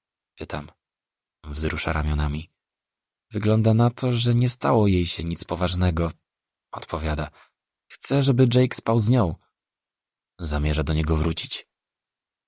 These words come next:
Randy ogląda się za siebie i przymyka drzwi sypialni. "Nie wiem, nie rozmawiałyśmy o tym", mówi po chwili.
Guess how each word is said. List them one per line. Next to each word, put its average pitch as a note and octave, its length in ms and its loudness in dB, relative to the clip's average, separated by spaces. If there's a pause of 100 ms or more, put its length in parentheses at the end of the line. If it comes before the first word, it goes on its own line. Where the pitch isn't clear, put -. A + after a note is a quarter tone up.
(180)
Randy F2 420 -2
ogląda F2+ 380 -2
się - 140 -6
za D#2+ 120 -6
siebie G2+ 380 -6
i F#2+ 80 -6
przymyka E2 460 -6
drzwi - 300 -8
sypialni. - 540 -6 (1040)
"Nie C3 240 2
wiem, F#2 420 0
nie B2+ 280 2
rozmawiałyśmy C3 720 4
o E2 60 -2
tym", D#2+ 300 -12 (680)
mówi E2+ 360 0
po E2+ 120 -8
chwili. - 460 -10